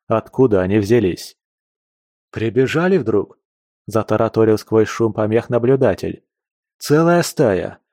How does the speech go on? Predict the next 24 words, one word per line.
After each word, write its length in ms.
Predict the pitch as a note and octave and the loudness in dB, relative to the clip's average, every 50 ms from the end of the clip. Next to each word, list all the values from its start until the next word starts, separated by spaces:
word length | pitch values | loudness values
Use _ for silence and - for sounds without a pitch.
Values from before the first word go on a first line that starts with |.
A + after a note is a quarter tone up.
| _ _ _ - | _ _ _ -2
и 120 | F3 E3 | 0 0
девки 380 | B2 B2+ D3 D3 - - - G#2+ | 2 2 0 0 -2 -6 -8 -8
как 260 | - - D3+ C3+ A#2+ | -4 -2 -4 -4 -2
будто 280 | B2+ D3 D3+ - - D#3+ | -2 -4 -4 -2 -2 -2
их 140 | E3 E3 D3 | 0 -2 -4
ждали. 540 | C3+ D3 E3+ D#3 A#2 G2 F#2 - - _ _ _ _ _ _ _ | -4 -2 -2 0 0 -2 -4 -6 -8 _ _ _ _ _ _ _
Встретили 560 | - - - C#3 D#3 E3+ E3+ - D3+ C3+ B2 | -18 -8 -2 0 0 0 0 0 0 0 0
грамотно, 680 | G2+ G2+ A2 A#2 A2 G#2 A2+ A2+ - B2+ B2+ B2 - _ _ | 0 0 -4 -4 -2 -2 -4 -4 -4 -6 -6 -6 -8 _ _
без 240 | G#2+ G#2 G#2 - - | -2 -2 -2 -2 -2
паники. 640 | - G2+ G#2 G#2 G#2+ A2 - - A2 A2 G2+ - _ _ _ _ _ _ _ | -4 -2 -2 -2 -2 -6 -4 -4 -4 -4 -4 -8 _ _ _ _ _ _ _
Белка 440 | - A#2+ C3 E3 F3+ E3+ - - A#2 | -8 -4 0 0 0 0 0 -2 -2
ближним 440 | A2 A#2 D#3 D#3+ C3+ C3 A#2+ G#2 F#2+ | 0 2 0 0 0 -2 -4 -4 -2
боем 280 | F#2 B2 D#3 D#3+ C#3+ - | -2 0 2 2 0 -2
связала 480 | - - A2 G2+ F#2 B2 D3 C#3+ A2+ | -2 -4 -4 -2 -2 -2 -2 -2 -2
самых 360 | - - - D#3+ C#3 G#2 F#2 | -4 -4 -6 -4 -4 -4 -4
шустрых, 540 | - - D#3+ D#3+ D3 - - A2+ F#2+ - _ _ _ _ _ _ _ | -4 -4 -4 -4 -4 -4 -6 -6 -6 -8 _ _ _ _ _ _ _
а 120 | A2 G#2+ | -8 -6
слеза 540 | - - G#2+ G2 G2 F2+ G#2 A#2 C3 B2 - _ _ _ _ | -6 -4 -2 -2 -2 0 0 -2 -2 -2 -4 _ _ _ _
остальных 500 | - A#2 A2 - - C3+ C3 C3 C#3 C3 | -6 -6 -6 -4 -4 -4 -2 -2 -6 -6
с 60 | - | -4
расстояния 640 | C3 C3+ - - - B2+ A#2+ B2 C3 C#3 C3+ C#3 C#3 | -4 -4 -4 -4 -4 -2 0 0 0 -2 0 -2 -2
из 120 | B2+ C#3 | 0 0
арбалета 540 | D3 D3+ C#3+ E3 E3+ D#3+ A#2 G2 - A#2+ C#3+ | 0 0 2 2 2 2 0 0 -2 -2 0
гасит. 380 | D3+ C#3+ F#2+ - - - - | 0 -2 -2 -2 -8 -14 -16